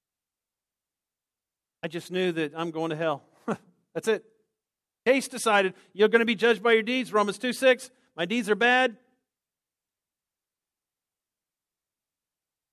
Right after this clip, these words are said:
And so what would I do? I don't want that, so I need to straighten up. And so I'd have a few good weeks.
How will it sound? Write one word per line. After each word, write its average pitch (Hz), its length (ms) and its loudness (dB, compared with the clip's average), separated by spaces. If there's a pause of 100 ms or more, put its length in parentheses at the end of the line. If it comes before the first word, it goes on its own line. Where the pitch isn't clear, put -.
And 180 80 -14
so 247 80 -2
what 262 180 6
would 269 80 8
I 277 80 6
do? 294 340 0 (1800)
I 311 160 6
don't 311 180 8
want 370 300 4
that, 302 340 6
so 262 120 2
I 330 180 4
need 247 180 -2
to 185 60 -2
straighten 339 600 2
up. 294 320 2 (1300)
And 226 80 -4
so 294 100 4
I'd 294 160 6
have 302 140 6
a 269 80 8
few 320 260 2
good 311 220 0
weeks. 294 680 -4